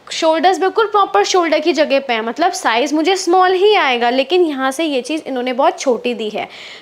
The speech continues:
तो ये जो इतनी सुंदर इसकी स्लीव्स हैं, ये मुझे यहाँ से काफ़ी ज़्यादा टाइट है, क्योंकि ये बिल्कुल मेरे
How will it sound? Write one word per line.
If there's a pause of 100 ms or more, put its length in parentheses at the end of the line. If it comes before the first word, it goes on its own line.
(100)
तो
ये
जो
इतनी
सुंदर
इसकी
स्लीव्स
हैं,
ये
मुझे
यहाँ
से
काफ़ी
ज़्यादा
टाइट
है,
क्योंकि
ये
बिल्कुल
मेरे